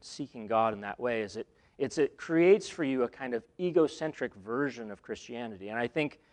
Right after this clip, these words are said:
Western Christianity, I think, to be blunt, is plagued by this kind of egocentric Christianity. Because, I mean, look at our lives. Look, look at us. I mean, we're not being oppressed by anyone,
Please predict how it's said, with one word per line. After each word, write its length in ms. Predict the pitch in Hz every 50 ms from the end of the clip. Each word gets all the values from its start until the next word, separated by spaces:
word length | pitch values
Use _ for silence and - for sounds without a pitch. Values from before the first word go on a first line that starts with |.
| _ _ _ _ _
Western 640 | - 131 139 147 147 - - 165 165 160 185 185 - _ _ _
Christianity, 720 | - 160 156 - - 170 151 139 135 131 131 135 170 202 196 _ _ _ _ _ _ _ _ -
I 60 | 131
think, 180 | 113 139 131 -
to 80 | - 135
be 140 | 127 135 131
blunt, 320 | 113 120 131 139 151 -
is 180 | 131 123 113 -
plagued 460 | _ - - 160 156 160 131 113 101
by 180 | 104 104 98
this 200 | 95 101 92 -
kind 220 | - - 127 113 104
of 100 | 95 -
egocentric 640 | - 120 110 113 107 104 - 120 110 - 113 - _
Christianity. 640 | - 101 - - 117 110 107 104 101 95 98 98 _ _ _ _ _ _ _ _
Because, 320 | - - 165 160 147 - - _ _ _ _ _ _ -
I 60 | 160
mean, 140 | 196 202 220
look 140 | 285 311 -
at 80 | 302
our 100 | 269 233
lives. 480 | 185 165 143 98 87 - - - - - _ _ _ _ _ _ _ _ _ _ _ -
Look, 200 | 220 254 - - -
look 220 | - - 175 170
at 80 | - 120
us. 280 | 92 82 - - - _ _ -
I 80 | 135
mean, 220 | 160 165 160 143 131 _ _ _ _ _ _ _ _ _ _ _ _ _
we're 80 | 208 240
not 220 | 262 226 117 117
being 160 | 139 131 117
oppressed 480 | 104 95 _ - - 135 139 - - -
by 160 | 98 95 98
anyone, 460 | 107 127 156 151 151 160 170 185 196